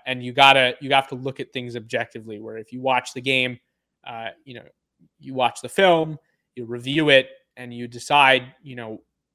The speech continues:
was the process the best in, in our, in our journey to the result, or was the process not great, but we still got the result we wanted?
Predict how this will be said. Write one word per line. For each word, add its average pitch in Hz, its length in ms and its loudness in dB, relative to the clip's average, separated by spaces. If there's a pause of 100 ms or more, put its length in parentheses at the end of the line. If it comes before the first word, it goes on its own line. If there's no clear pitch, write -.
(260)
was 135 220 -6
the 120 100 -16
process 175 760 4
the 180 120 -8
best 185 540 -2 (220)
in, 165 260 -16
in 165 400 -10 (400)
our, 143 340 -4 (260)
in 143 220 -10
our 135 260 0
journey 135 480 -6
to 180 120 -12
the 185 80 -4
result, 180 500 -2 (600)
or 151 220 0
was 139 380 -4
the 131 100 -12
process 143 840 -2 (360)
not 143 460 2
great, 143 480 0 (360)
but 139 100 -6
we 131 120 -6
still 143 300 -4
got 131 300 0
the 131 80 -12
result 120 380 -8
we 117 120 -14
wanted? 113 480 -14